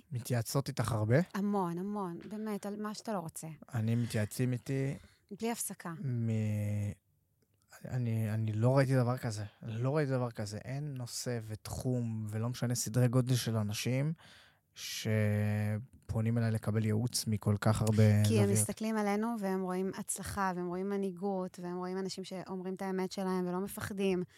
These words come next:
Speaker 2: זה, זה נותן עוצמה. זאת אומרת, רוב האנשים לא במקום הזה.
Speaker 1: אני בטוח.
Speaker 2: הם לא חשופים ככה ולא אומרים את האמת שלהם, אז אין ספק שירצו להתייעץ איתנו. ואני חושבת שזה מתנה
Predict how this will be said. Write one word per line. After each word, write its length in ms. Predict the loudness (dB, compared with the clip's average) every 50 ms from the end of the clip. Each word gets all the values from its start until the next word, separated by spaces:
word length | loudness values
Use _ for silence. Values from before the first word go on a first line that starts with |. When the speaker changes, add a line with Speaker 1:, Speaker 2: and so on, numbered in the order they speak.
| -20 -20 _ _ _ -12
Speaker 2:
זה, 320 | -6 -4 -4 -2 -2 -4 -4 -6
זה 240 | -6 -6 -4 -4
נותן 300 | -4 -4 -4 -4 -4 -4
עוצמה. 360 | -4 -4 -4 -4 -4 -2 -2 -2 -4 -4
זאת 120 | -6 -8
אומרת, 200 | -8 -10 -10 -10
רוב 180 | -8 -8 -6 -4
האנשים 380 | -4 -4 -6 -6 -6 -6 -6 -4
לא 100 | -4 -4
במקום 440 | -2 -2 -4 -4 -4 -2 -2 -2
הזה. 180 | -2 -4 -4 -6 -8 -10 -14 _ _ -10
Speaker 1:
אני 140 | -8 -6 -6
בטוח. 280 | -6 -8 -4 -2 0 2
Speaker 2:
הם 60 | 2
לא 100 | 2 2
חשופים 680 | 0 0 0 -2 -2 -2 -6 -12 -10 -8 -6 -6 -6 -6
ככה 440 | -6 -8 -8 -8 -8 -8 -8 -8 -8
ולא 180 | -8 -8 -6 -6
אומרים 280 | -6 -6 -6 -6 -8
את 100 | -8 -8
האמת 280 | -8 -8 -8 -8 -10 -10
שלהם, 440 | -10 -10 -8 -6 -6 -6 -4 -4 -6
אז 200 | -6 -8 -12 -16 -18 _ _ _ _ _ _ _ _ _ _ _ _ -10
אין 120 | -10 -10
ספק 280 | -10 -10 -12 -14 -14 -12
שירצו 340 | -10 -10 -10 -10 -8 -8 -8
להתייעץ 400 | -8 -8 -8 -10 -10 -10 -12 -14
איתנו. 360 | -12 -10 -8 -6 -6 -6 -8 -10 _ _ _ _ _ _ _ _ _ _ _ _ _ _ _ _ _ _ _ _ -14
ואני 1160 | -10 -8 -6 -4 -4 -2 -2 -4 -4 -4 -6 -6 -8 -12 _ _ _ _ -18 -16 -14 -12 -12 -12
חושבת 180 | -12 -12 -12
שזה 220 | -12 -10 -10 -10 -10
מתנה 300 | -12 -12 -10 -10 -10